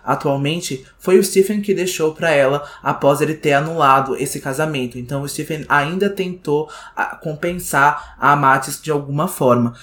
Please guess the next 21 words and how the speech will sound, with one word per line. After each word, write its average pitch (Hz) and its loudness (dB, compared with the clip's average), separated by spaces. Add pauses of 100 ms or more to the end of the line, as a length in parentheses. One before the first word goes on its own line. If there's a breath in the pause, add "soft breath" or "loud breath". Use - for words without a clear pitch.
(100)
Então 165 -4
o - -4
Valentim 185 0
convence 175 -4
o 160 -2
Stephen 139 -8
a 143 0
casar 139 -2
com 165 -6
a - -4
Celine, 143 -6
que 175 -4
é 180 2
uma 208 0
mulher 156 0
escolhida 156 -6 (160)
por 190 4
ele 196 2
próprio. 123 0 (240 loud breath)
A 131 -2
Celine 156 -2